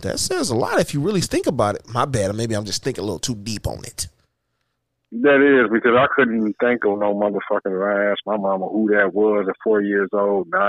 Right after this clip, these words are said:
Speaker 2: I can remember who the hell the person is to this day. So I'm like, eh, I wouldn't be a four, but not a lot. Like,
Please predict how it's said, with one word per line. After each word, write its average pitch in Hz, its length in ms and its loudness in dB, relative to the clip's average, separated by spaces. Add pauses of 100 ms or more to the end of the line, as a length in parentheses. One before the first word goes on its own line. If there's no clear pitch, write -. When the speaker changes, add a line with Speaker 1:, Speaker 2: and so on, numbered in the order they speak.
Speaker 2:
I - 20 0 (100)
can 92 100 -10
remember 92 280 -6
who 101 160 -10
the 92 100 -4
hell 95 140 -4
the 107 80 -8
person 95 360 -4
is 92 160 -10
to 92 60 -6
this 92 180 -10
day. 82 160 -10 (520)
So 190 60 6
I'm 160 360 8
like, 147 260 6
eh, 269 400 2
I 247 200 4
wouldn't 240 260 2
be 233 100 4
a 214 100 6 (120)
four, 151 260 6
but 123 160 4 (120)
not 226 260 0
a 190 60 2
lot. 131 540 4
Like, 117 200 2